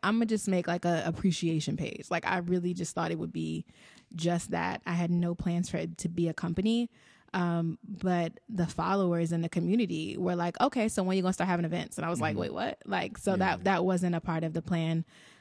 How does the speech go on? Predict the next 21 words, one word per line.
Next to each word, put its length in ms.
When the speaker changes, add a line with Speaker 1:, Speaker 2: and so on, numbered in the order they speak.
Speaker 1:
Um, 160
so 100
I 60
started 280
to 60
have 160
events. 380
And 140
from 140
there, 180
they 80
were 80
like, 100
"Okay, 260
well, 120
like, 140
when 120
you 120
having 260
another 260
one?" 220